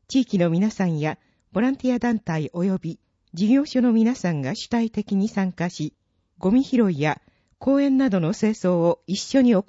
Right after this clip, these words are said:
うものです。時、四月八日土曜、午前六時から七時三十分。なお、実施日時は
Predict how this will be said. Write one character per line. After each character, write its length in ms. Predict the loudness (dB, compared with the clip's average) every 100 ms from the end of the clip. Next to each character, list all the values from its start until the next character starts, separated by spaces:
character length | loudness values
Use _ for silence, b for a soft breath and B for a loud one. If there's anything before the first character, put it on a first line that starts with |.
| 2
う 240 | 4 4
も 120 | 2
の 120 | 0 0
で 120 | -4
す。 200 | -8 _ _ _ _ _ _ _ _ _ _ _ _ _ _ -6
時、 400 | -4 -2 -4 -4 _ _ _ _ _ _ _ _
四 180 | 0 2
月 280 | 0 0
八 220 | 0 0 0
日 200 | -4 -2
土 160 | 0
曜、 340 | 2 2 0 -6 _ _ _ _ _ _ -4
午 160 | -2 2
前 240 | 2 2
六 260 | 0 0 -2
時 140 | -2
か 140 | -2
ら 140 | -4 -4
七 260 | -8 -6
時 120 | -4 -2
三 260 | -2 -2
十 140 | -2 -6
分。 380 | -4 -4 -4 -8 _ _ _ _ _ _ _ _ _ -2
な 240 | 2 2
お、 180 | 0 -4 _ -20
実 400 | -6 -6 -2 2
施 20 |
日 300 | 2 2 0
時 120 | 0
は 180 | 0 -2